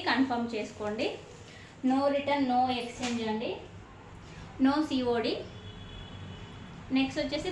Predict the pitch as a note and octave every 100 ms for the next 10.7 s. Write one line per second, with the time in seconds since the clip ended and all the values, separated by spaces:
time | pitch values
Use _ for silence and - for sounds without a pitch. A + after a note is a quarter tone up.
0 | F#4 A#3+ - C4+ C4 A3 G3+ G3+ F#3+ G#3
1 | - - - B3 A3+ A3+ C4+ C4 B3 A#3
2 | A#3 A#3 G4 - - - - A#3+ A3+ A#3+
3 | A#3+ G4+ - - C#4 A#3 A#3+ A#3 B3 B3+
4 | B3 A#3 A3+ A3+ A#3 C#4 A3+ G#3+ G#3 A3
5 | G#3+ - G#3+ - B3+ C#4 B3 G3+ G#3 A3+
6 | B3+ A#3+ A3 G#3 G#3+ G#3 G3+ G#3 C4+ -
7 | - - - A#3 A3 C#4+ A#3 C4 C4 G#3+
8 | G#3 G#3+ A3+ G#3+ G#3+ G#3 B3 B3+ G#3 A3
9 | C4 A#3 G#3 A3+ A#3 A3+ A3 B3 A#3+ B3+
10 | A#3+ C4 B3 B3 A#3 G#3+ A#3